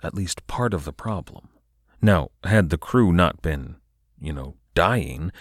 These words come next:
they probably would have done something about this injustice on Mohia Island.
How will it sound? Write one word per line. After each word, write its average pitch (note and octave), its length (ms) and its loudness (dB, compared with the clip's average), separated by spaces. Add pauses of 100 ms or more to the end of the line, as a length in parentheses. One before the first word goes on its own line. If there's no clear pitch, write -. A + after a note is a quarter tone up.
(220)
they A#2 180 6
probably D3+ 500 2
would G2+ 160 4
have F2 120 2
done A2 360 4
something D#2 460 -2
about D2 320 -4
this D2 260 -2
injustice F#2+ 960 2
on E2 160 0
Mohia D2 400 -6
Island. C#2+ 600 -16